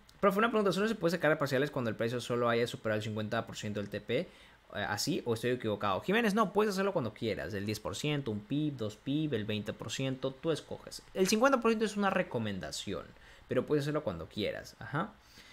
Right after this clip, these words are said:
Eh, ¿qué más tenemos por aquí? Envolvente Resistance, eh, ¿qué más? ¿Qué más? Es una correcta lectura, así es, chicos. Eh,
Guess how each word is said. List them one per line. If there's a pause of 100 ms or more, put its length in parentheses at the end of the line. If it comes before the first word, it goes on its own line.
(220)
Eh, (920)
¿qué
más
tenemos
por
aquí? (600)
Envolvente
Resistance,
eh,
¿qué
más?
¿Qué
más?
Es
una
correcta
lectura,
así
es,
chicos. (420)
Eh,